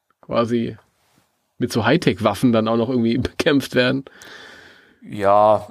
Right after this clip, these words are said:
Speaker 2: ist schon ein bisschen Science-Fiction-mäßiger und nicht ganz so geerdet natürlich, aber ich weiß nicht, ich fand's auch cool, weil es halt auch wieder so ein bisschen was von, von Ghostbusters hat, wie sie mit ihren verschiedenen farbigen Uniformen durch die Gegend laufen. Dann gibt's auch so einen, so einen, so einen Slimer-mäßigen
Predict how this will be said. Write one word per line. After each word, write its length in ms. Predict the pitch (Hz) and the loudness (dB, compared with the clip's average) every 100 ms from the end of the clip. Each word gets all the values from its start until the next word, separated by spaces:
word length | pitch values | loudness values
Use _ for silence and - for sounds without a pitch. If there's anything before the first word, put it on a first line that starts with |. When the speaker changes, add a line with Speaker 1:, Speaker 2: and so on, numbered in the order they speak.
| - | -4
Speaker 2:
ist 100 | 127 | 0
schon 240 | 120 113 | 0 0
ein 40 | 104 | -2
bisschen 500 | 104 - 104 101 95 | -2 0 0 -2 -4
Science-Fiction-mäßiger 2250 | - 98 95 - 95 95 - 101 98 95 95 _ _ _ - 98 95 - 98 98 95 - | 0 0 0 -2 -4 -6 -6 -4 -4 -6 -8 _ _ _ -10 -4 -2 -2 0 2 2 0
und 240 | 98 92 | -8 -10
nicht 140 | 98 - | -8 -2
ganz 200 | 98 - | 0 0
so 120 | 101 | 0
geerdet 540 | 95 90 95 98 95 | 2 2 2 0 -2
natürlich, 580 | 90 - 101 92 95 - | -6 -4 -6 -6 -6 -4
aber 280 | 95 95 95 - - - | 0 0 0 -14 -20 -10
ich 160 | - 185 | -4 0
weiß 200 | - 160 | 0 0
nicht, 160 | 143 170 | -4 -4
ich 100 | - | -4
fand's 220 | 180 160 | -4 0
auch 260 | 143 165 165 | 0 2 2
cool, 140 | 127 | 2
weil 100 | 123 | 2
es 160 | 131 - | 0 0
halt 140 | 143 | 0
auch 200 | - 135 | 0 0
wieder 160 | 156 135 | 2 0
so 100 | 127 | 2
ein 80 | 123 | -2
bisschen 600 | 131 - 131 131 - - | 0 0 0 -4 -8 -10
was 200 | - 120 | -2 -2
von, 240 | - 131 123 | 0 -2 -2
von 180 | 131 117 | -4 0
Ghostbusters 600 | 110 123 131 120 117 - | 0 2 0 0 0 0
hat, 180 | 110 - | -2 -2
wie 40 | |
sie 140 | 113 117 | -4 -4
mit 160 | 117 | -4
ihren 260 | 123 123 123 | -4 -4 -4
verschiedenen 720 | - 117 131 131 127 123 120 - - - - - _ | -4 -4 -2 0 0 -2 -4 -8 -20 -20 -20 -20 _
farbigen 640 | - - 131 156 143 147 - | -10 0 2 2 0 -2 0
Uniformen 580 | 185 180 165 160 151 | 2 2 2 2 2
durch 140 | 151 143 | 0 -8
die 120 | 147 | -6
Gegend 300 | 139 147 147 | -2 -2 0
laufen. 320 | 127 139 143 | 2 0 0
Dann 120 | 131 | -4
gibt's 160 | 127 127 | -2 0
auch 100 | 127 | -2
so 120 | - | 0
einen, 140 | 131 123 | -4 -2
so 100 | 123 | -4
einen, 80 | 123 | -2
so 80 | |
einen 80 | 120 | -4
Slimer-mäßigen 1300 | 113 117 120 147 147 143 139 139 139 135 131 127 131 | -2 0 2 2 2 2 -2 -4 -4 -6 -8 -10 -14